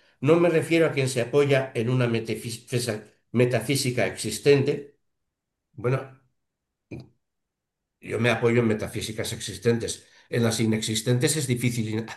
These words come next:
<laughs> la tendría que inventar, ¿no? Sino de manera paralela al conservador político. A lo mejor soy conservador político, no sé. No, no lo digo en broma. O sea, a mí no me parece que vayamos por buenos caminos. Eh,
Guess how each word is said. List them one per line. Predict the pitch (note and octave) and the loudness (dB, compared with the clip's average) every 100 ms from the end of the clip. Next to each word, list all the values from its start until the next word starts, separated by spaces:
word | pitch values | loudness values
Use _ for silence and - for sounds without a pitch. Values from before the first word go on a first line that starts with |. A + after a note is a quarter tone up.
| - _ _ - - - _ - - | -16 _ _ -14 -14 -16 _ -20 -20
<laughs> | - _ - | -20 _ -4
la | G#2+ | -4
tendría | G#2 G2+ B2 C3+ | -2 2 2 4
que | B2 | 4
inventar, | A2+ G#2+ F#2+ C3 B2 - | 6 4 0 -2 -4 -6
¿no? | - - _ _ _ - _ - | -10 -12 _ _ _ -20 _ -6
Sino | - C#3+ C3+ | 2 4 6
de | B2+ | 6
manera | B2 B2+ D#3+ E3 | 6 4 4 2
paralela | D3+ D3+ D3+ E3+ F3 | 0 0 0 0 -2
al | - B2+ B2 | -2 -2 -2
conservador | G#2+ A#2 G#2 G2 A2+ B2 | -2 -2 -2 2 2 2
político. | A#2+ A#2+ C3+ A#2+ A#2+ B2 - | 2 2 2 -2 -4 -6 -10
A | - | -8
lo | G2+ | -8
mejor | G2 G#2 | -8 -6
soy | D3 | -4
conservador | D3 A2+ G2+ F#2+ F#2+ F#2+ | -2 -4 -4 -6 -6 -6
político, | A2 - G2+ | -8 -8 -8
no | G#2+ | -8
sé. | A2 - _ _ _ _ _ _ _ | -10 -14 _ _ _ _ _ _ _
No, | A2 A2+ | -8 -4
no | A2+ B2 | 2 4
lo | C#3+ | 4
digo | C3+ | 4
en | G#2+ | 2
broma. | B2+ C#3 - - _ - | 2 0 -2 -10 _ -16
O | - | -4
sea, | B2+ A2 - - _ - - _ _ - | 0 0 -2 -14 _ -20 -20 _ _ -12
a | G2 | -4
mí | A#2 | 0
no | C3 | 2
me | C3 | 2
parece | A#2+ - C#3 A#2 | 0 -2 -4 0
que | A2+ | -2
vayamos | A2 A#2 G#2+ A2 | 0 -2 -2 -4
por | A2+ | -4
buenos | A2+ A2+ C#3+ | -4 -2 -4
caminos. | - A2 B2+ A2+ - - _ _ _ _ _ - | -2 2 2 0 -4 -12 _ _ _ _ _ 0
Eh, | C#3 - - | 2 0 -8